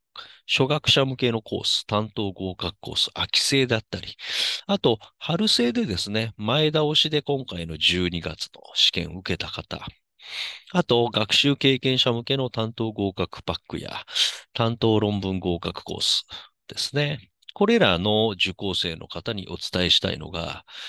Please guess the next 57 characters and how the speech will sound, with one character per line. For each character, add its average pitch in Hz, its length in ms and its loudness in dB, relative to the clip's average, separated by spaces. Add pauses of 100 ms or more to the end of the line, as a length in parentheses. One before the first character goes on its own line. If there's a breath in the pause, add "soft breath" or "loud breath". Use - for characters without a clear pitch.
(140 loud breath)
優 165 180 4
先 170 280 4
順 160 280 0
位 92 100 -2
一 90 220 2
番 87 200 -4
は、 90 340 -10 (320 loud breath)
ま 147 100 6
ず 95 300 0
こ 127 120 2
の 139 140 4
コ 185 260 4
ー 123 40 6
ス 92 240 2
パ 131 140 0
ッ - 40 2
ク - 140 -2
に 85 80 -6
含 - 220 -4
ま 107 100 4
れ 92 100 0
る 73 80 -10
で - 140 -10
す - 160 -6
ね、 85 280 -6
上 196 380 4
級 208 280 2
講 127 280 0
座。 - 180 -4 (540 loud breath)
こ - 140 -2
れ 214 80 2
で 139 220 4
未 104 180 -2
消 226 280 2
化 208 140 0
部 196 100 0
分 131 180 -2
が 85 100 -4
あ 87 60 -2
る 85 100 -4
場 85 160 -8
合 82 220 -4
は、 98 120 0
す - 220 4
べ 214 120 2
て 165 240 2
受 90 260 2
講 98 260 0
を 110 80 -4
完 80 240 -8
了 80 140 -6
し - 80 4
て - 40 -2
く 87 120 -8
だ - 80 -6
さ - 160 -2
い。 - 80 -18